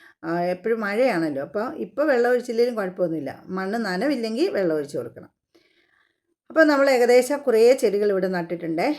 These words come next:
ഇനിയെല്ലാം, ആ, ഒരു രണ്ട് മൂന്ന് ദിവസം ഒന്ന് തണലത്തോട്ട് വെച്ചിട്ട് വേണം പിന്നെ എടുത്ത് വെയിലത്ത് വെക്കാനായിട്ട്. വേരുള്ള ചെടിയാണെങ്കിലും നട്ടിട്ട് നമ്മൾ രണ്ട് മൂന്ന് ദിവസം തണലത്തോട്ട് വെക്കണം.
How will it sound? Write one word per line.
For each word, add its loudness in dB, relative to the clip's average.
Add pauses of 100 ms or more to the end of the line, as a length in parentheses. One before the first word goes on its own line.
(120)
ഇനിയെല്ലാം, -4
ആ, -10 (320)
ഒരു 4
രണ്ട് 2
മൂന്ന് 4
ദിവസം -2
ഒന്ന് -6
തണലത്തോട്ട് -2
വെച്ചിട്ട് -2
വേണം 0 (360)
പിന്നെ 2
എടുത്ത് 0
വെയിലത്ത് 2
വെക്കാനായിട്ട്. -6
വേരുള്ള 4
ചെടിയാണെങ്കിലും 0 (460)
നട്ടിട്ട് -2
നമ്മൾ 0
രണ്ട് -2
മൂന്ന് -4
ദിവസം -4
തണലത്തോട്ട് -2
വെക്കണം. -4